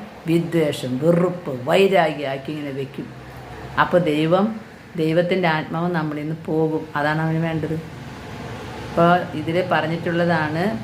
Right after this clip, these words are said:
പുരോഹിത സന്യാസ സമൂഹങ്ങളിൽ ഭിന്നിപ്പും മത്സരവും രൂക്ഷമാകും. ദൈവം പ്രപഞ്ച ശക്തികളെ അഴിച്ചുവിടും. അഗ്നി, ജലം,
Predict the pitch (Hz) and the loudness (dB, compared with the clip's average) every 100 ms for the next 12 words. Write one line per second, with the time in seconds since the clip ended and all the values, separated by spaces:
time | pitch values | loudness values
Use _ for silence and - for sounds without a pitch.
0 | - 170 160 165 180 180 175 151 - 147 | -6 -2 2 6 4 4 0 0 -2 -4
1 | 147 160 175 175 170 - 143 143 147 156 | -2 0 2 0 -2 -4 -4 -2 -4 -4
2 | 160 202 175 147 151 160 170 175 202 208 | 0 0 0 -2 0 2 2 2 0 2
3 | 135 139 143 - 160 170 175 156 139 - | 2 0 -2 -2 0 2 2 0 -2 -2
4 | 160 151 131 123 120 - - - - - | -2 0 0 -2 -6 -10 -16 -16 -18 -18
5 | - - - - 175 180 196 202 165 131 | -16 -16 -16 -8 4 6 8 6 4 -2
6 | - 156 175 180 175 175 - 160 - 165 | -4 0 2 0 -2 -4 -6 -8 -6 -2
7 | 160 156 147 143 147 143 - 165 147 127 | 0 0 0 0 -2 -4 0 0 0 -4
8 | - - - - - - - 147 143 - | -8 -18 -18 -16 -16 -14 2 4 4 0
9 | 160 185 208 - 139 147 139 151 196 | 0 2 2 -2 -2 0 2 2 2